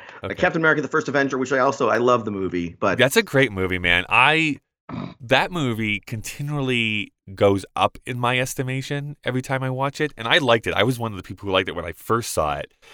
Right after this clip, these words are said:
Speaker 2: Um, a lot of people will say that it's, like, one of the worst of the first few Marvel films. And I
Speaker 1: No.
Speaker 2: have, like, I'm, like, a hard disagree,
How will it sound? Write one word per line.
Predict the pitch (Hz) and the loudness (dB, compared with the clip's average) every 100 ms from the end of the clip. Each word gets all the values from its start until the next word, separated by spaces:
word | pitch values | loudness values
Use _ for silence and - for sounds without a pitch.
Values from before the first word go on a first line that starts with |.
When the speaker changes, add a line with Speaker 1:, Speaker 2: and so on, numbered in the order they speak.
| - - | -10 4
Speaker 2:
Um, | 101 95 87 - - | 6 6 4 -8 2
a | |
lot | 110 135 | 6 6
of | |
people | 135 117 | 4 -2
will | 104 95 90 _ _ _ | 0 0 -2 _ _ _
say | - 110 | -4 0
that | 98 92 | 2 0
it's, | 90 - | -2 -2
like, | 87 - _ _ _ | -2 -4 _ _ _
one | 98 98 | -6 -4
of | 92 | -2
the | 92 | -2
worst | 87 98 98 - | -2 -2 -2 -2
of | 92 | -4
the | 85 | -4
first | - 92 87 - | -4 -4 -6 -6
few | 90 | -8
Marvel | 80 80 82 104 | -6 -6 -6 -6
films. | 123 123 139 - - - - | -6 -6 -6 -10 -16 -20 -6
And | - 101 | 0 2
I | 117 | 4
Speaker 1:
No. | |
Speaker 2:
have, | 131 | 4
like, | 117 113 - | 4 4 2
I'm, | 113 120 | 0 2
like, | 113 - | 0 -2
a | - | -10
hard | 92 - 110 101 95 82 | -10 2 6 6 4 0
disagree, | 87 - 80 85 78 78 | -6 -6 -6 -4 0 0